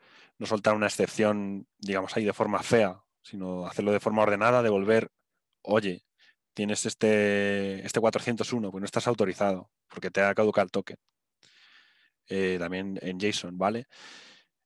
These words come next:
Eh, los logs del servicio se pueden configurar, eh, de colores, eh, ficheros,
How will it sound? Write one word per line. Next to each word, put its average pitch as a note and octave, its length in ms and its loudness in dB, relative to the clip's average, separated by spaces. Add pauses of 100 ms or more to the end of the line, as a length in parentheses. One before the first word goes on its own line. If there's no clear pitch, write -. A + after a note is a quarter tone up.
(200)
Eh, G2+ 240 0
los G2 200 0
logs G#2+ 180 4
del G#2 100 2
servicio G#2+ 480 2
se F#2 100 -6
pueden A2 220 0
configurar, A2 720 2 (600)
eh, F#2+ 600 2
de F#2 80 0
colores, A#2 640 2
eh, G2+ 260 -4
ficheros, A2+ 760 2